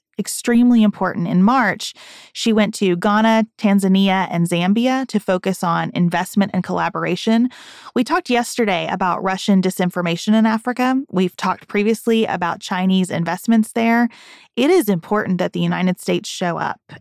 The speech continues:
and a high-profile visit from our vice president, who you can read in some of the articles I'll link, spoke in very personal terms about her connection to these places, was an excellent step in this regard.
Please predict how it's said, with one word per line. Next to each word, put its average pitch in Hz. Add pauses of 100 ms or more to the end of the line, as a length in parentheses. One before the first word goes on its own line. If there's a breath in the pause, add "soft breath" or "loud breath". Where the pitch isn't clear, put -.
(100)
and 180
a 170
high-profile 208
visit 180
from 180
our 175
vice 165
president, 185 (500 loud breath)
who 202
you 208
can 214
read 190
in 196
some 190
of 180
the 175
articles 175
I'll 175
link, 175 (120)
spoke -
in 170
very 202
personal 208
terms 180
about 170
her 170
connection 185
to 214
these 208
places, 214 (380 loud breath)
was 196
an 196
excellent 196
step -
in 185
this 165
regard. 220